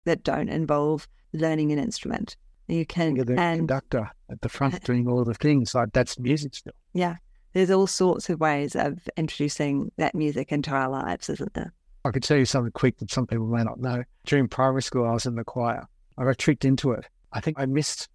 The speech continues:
Speaker 2: I was at an event or something for the school and came back, and they said, "Oh, everyone has to try out for the choir." Those, these are my friends. And I'm going, "All right, if everyone has to try out." So I've gone and tried out and got in. And they looked at me and they said, "We were joking." And I said, "Well, I got in." I was the D's 'cause I had a deeper voice.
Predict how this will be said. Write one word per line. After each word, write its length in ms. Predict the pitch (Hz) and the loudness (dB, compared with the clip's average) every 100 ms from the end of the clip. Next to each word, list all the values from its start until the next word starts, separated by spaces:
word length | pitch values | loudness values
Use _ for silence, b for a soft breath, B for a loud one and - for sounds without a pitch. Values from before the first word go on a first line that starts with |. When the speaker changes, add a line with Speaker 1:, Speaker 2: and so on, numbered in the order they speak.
| _ - | _ 0
Speaker 2:
I 60 | |
was 160 | 143 135 | 4 6
at 100 | 165 | 4
an 100 | 147 | 4
event 360 | 123 120 143 147 | 2 2 0 0
or 60 | |
something 340 | 135 147 131 120 | -2 -2 -2 -2
for 100 | 120 | -2
the 100 | 113 | -4
school 340 | - 135 156 | -2 2 2
and 100 | 139 | 0
came 240 | - 127 120 | -2 -2 0
back, 260 | 131 123 _ - | 0 -2 _ 0
and 140 | 120 | 2
they 100 | 123 | 2
said, 200 | - 135 | 2 2
"Oh, 100 | 117 | 2
everyone 400 | 139 139 139 127 | 2 4 4 4
has 220 | 120 117 | 0 -4
to 80 | - | -8
try 360 | - - 123 120 | -8 -2 0 2
out 260 | 123 117 - _ | 0 -2 -8 _
for 80 | - | -4
the 80 | 110 | -4
choir." 460 | - 165 165 120 - _ 127 | 2 6 6 4 0 _ 0
Those, 180 | 123 | 4
these 180 | 135 123 | 6 4
are 60 | 120 | 4
my 120 | 113 | 0
friends. 480 | - 135 120 110 - | 0 2 2 0 -6
And 80 | 143 | -8
I'm 60 | |
going, 220 | 143 127 139 | -6 -4 0
"All 180 | 170 113 | 2 2
right, 220 | 151 185 | 2 0
if 100 | 117 | 2
everyone 320 | 139 160 147 | 2 4 2
has 140 | 117 - | 0 -6
to 80 | |
try 220 | 113 120 123 | -8 -8 0
out." 300 | 156 196 175 | 0 0 -2
So 120 | - | -6
I've 60 | 117 | 0
gone 180 | 156 139 | 2 2
and 100 | 120 | 2
tried 260 | 135 127 123 | 0 0 2
out 160 | 131 | 0
and 120 | 127 110 | -2 0
got 200 | 131 131 | 2 4
in. 240 | 156 131 _ - | 2 0 _ -4
And 180 | 143 156 | 2 4
they 40 | |
looked 280 | 165 147 - | 6 4 2
at 80 | 147 | 0
me 80 | 143 | 0
and 80 | 139 | 0
they 60 | |
said, 180 | 120 139 - | -2 -8 -6
"We 120 | 170 | 2
were 60 | 190 | 4
joking." 400 | 170 202 226 156 | 6 4 4 2
And 100 | 123 | 0
I 40 | |
said, 180 | 120 135 | -2 -4
"Well, 200 | 117 123 | -4 -2
I 80 | 120 | -2
got 200 | 117 113 | 0 0
in." 300 | 127 135 123 - - | 0 -4 -10 -8 0
I 60 | |
was 120 | 127 113 | 2 2
the 80 | |
D's 400 | 107 131 131 127 | 2 4 4 2
'cause 160 | - 117 | 2 0
I 60 | 120 | 2
had 80 | |
a 60 | 113 | 0
deeper 320 | 113 120 117 | 0 0 -2
voice. 400 | 104 120 120 117 | -2 0 0 -2